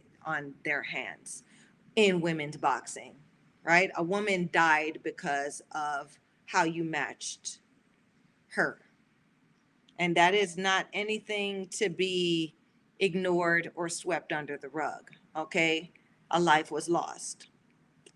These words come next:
right? A family broken. Uh, Jeanette was married. Okay? So she left a widower. She left her husband a widower and her family.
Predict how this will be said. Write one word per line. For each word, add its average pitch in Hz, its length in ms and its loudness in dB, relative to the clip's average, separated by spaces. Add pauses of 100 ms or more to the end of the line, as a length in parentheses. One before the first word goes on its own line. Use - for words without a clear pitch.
(160)
right? 165 200 0
A 147 100 -2
family 170 420 2
broken. 147 460 -2 (680)
Uh, 156 160 2
Jeanette 160 340 2
was 147 140 -10
married. 113 520 -4 (880)
Okay? 180 400 -4 (500)
So 139 440 2
she 160 220 2
left 135 480 -2 (120)
a 147 60 0
widower. 131 680 -4 (280)
She - 180 -8
left 123 220 -2
her 127 120 -2
husband 117 440 -2
a - 80 -2
widower 120 540 -4 (300)
and 123 220 2
her 127 160 -8
family. - 460 -10